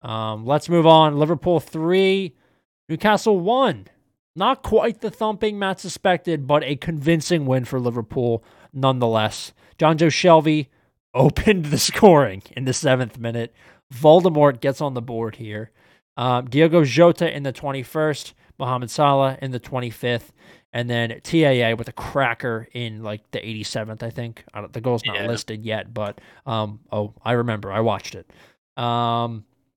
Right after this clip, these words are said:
Speaker 1: yeah, I mean, a, a, a really convincing win for Liverpool. They, of course, controlled the game, dominated the game, were, however, without their, um,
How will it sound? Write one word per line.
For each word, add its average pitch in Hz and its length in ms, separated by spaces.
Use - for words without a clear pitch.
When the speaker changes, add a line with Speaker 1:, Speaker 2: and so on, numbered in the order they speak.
Speaker 1:
yeah, 175 400
I 143 160
mean, 180 160
a, 190 220
a, 196 300
a 185 60
really 214 320
convincing 156 500
win 151 140
for 151 140
Liverpool. 143 400
They, 147 200
of 156 160
course, 190 380
controlled 175 360
the 160 60
game, 147 300
dominated 147 500
the 135 100
game, 143 440
were, 156 400
however, 147 640
without 147 640
their, 131 540
um, 120 760